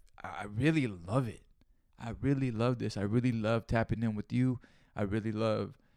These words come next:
the feedback. I love it. I love it. And since a young kid,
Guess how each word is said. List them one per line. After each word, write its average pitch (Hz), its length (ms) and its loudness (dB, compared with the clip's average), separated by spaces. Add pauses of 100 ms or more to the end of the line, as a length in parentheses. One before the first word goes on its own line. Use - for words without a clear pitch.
(240)
the 110 120 -4
feedback. 113 600 0
I 110 100 -2
love 139 220 -2
it. - 160 -10 (140)
I 113 140 -2
love 123 240 4
it. 95 240 -6
And 113 180 -4
since - 240 -6
a 104 60 -4
young 113 280 -2
kid, 139 360 -2